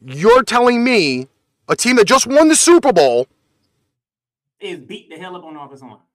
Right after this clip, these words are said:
Speaker 2: And it's the worst offensive line in the N F L. Yes, I am telling you that as a
Speaker 1: I don't believe so. And if you look up the stats, I can guarantee tell you it's not.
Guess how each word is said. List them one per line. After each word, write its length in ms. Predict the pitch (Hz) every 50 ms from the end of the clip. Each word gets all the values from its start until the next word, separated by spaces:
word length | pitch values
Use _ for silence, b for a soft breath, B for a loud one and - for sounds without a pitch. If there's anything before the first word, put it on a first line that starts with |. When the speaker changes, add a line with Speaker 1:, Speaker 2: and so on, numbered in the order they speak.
| _ _ _ _ _ _
Speaker 2:
And 160 | 143 143 135
it's 120 | 131 127
the 160 | _ 127 117 104
worst 280 | 101 127 156 160 156 147
offensive 280 | 131 127 127 127 127
line 180 | 123 120 120 120
in 120 | 120 113
the 60 | 117
N 60 | 117 110
F 60 | _
L. 80 | 107 _
Yes, 160 | - 117 117 117
I 120 | 113 113 117
am 80 | 117
telling 220 | 113 113 107 101 101
you 100 | 98 _
that 160 | - 95 95
as 220 | 104 101 101 _
a 40 | - - _
Speaker 1:
I 160 | - 131 147 151
don't 220 | 147 165 151 135
believe 260 | 123 123 123 123 113
so. 240 | - - 101 95 95
And 120 | 98 107
if 140 | 117 120 - -
you 80 | 139
look 160 | 139 156 -
up 80 | 160 -
the 80 | - 131
stats, 360 | - - 147 123 113 104 -
I 60 | 113
can 80 | 101 107
guarantee 500 | 117 123 120 123 113 - - 120 117 120
tell 200 | - - 117 113
you 120 | 110 101
it's 260 | 101 95 107 - -
not. 280 | 120 117 95 85 -